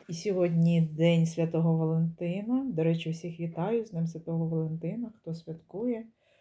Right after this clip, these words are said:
От усіх закоханих, хто, е, любить один одного. Бажаю щастя, любові, всього самого найкращого, здійснення бажань.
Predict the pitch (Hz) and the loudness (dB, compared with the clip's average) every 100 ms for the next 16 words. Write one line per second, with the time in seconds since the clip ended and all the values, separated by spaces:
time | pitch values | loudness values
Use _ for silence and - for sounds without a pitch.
0 | _ _ _ _ 175 170 165 196 170 160 | _ _ _ _ -8 -6 -6 -6 -2 -2
1 | 165 214 262 269 233 226 226 - _ _ | -2 0 0 0 -4 -4 -8 -16 _ _
2 | _ _ _ 175 165 - _ _ _ _ | _ _ _ -4 -4 -6 _ _ _ _
3 | - 160 156 160 165 _ _ _ _ _ | -8 -4 -2 -4 -8 _ _ _ _ _
4 | _ _ _ 180 165 226 254 254 247 - | _ _ _ 0 0 2 0 -2 -4 -14
5 | _ _ _ _ _ 190 185 208 202 202 | _ _ _ _ _ -8 -6 -4 -4 -4
6 | 190 196 196 190 233 _ _ _ _ _ | -4 -6 -6 -8 -12 _ _ _ _ _
7 | _ _ _ _ _ _ _ 165 170 175 | _ _ _ _ _ _ _ -2 -2 2
8 | 170 165 165 - 196 202 254 - 220 185 | 2 4 2 -2 -2 0 -2 -4 -4 -2
9 | 175 165 175 220 220 214 226 - _ _ | -2 0 0 0 -2 -4 -6 -8 _ _
10 | _ _ _ _ _ _ _ _ _ _ | _ _ _ _ _ _ _ _ _ _
11 | _ _ _ _ 180 170 170 175 165 165 | _ _ _ _ -4 -2 -4 -2 0 2
12 | 165 160 165 156 180 240 - 196 190 165 | 2 2 0 -2 -4 -4 -6 -4 -2 -2
13 | 180 - 170 165 160 165 165 190 233 | -4 -4 0 2 2 2 4 2 0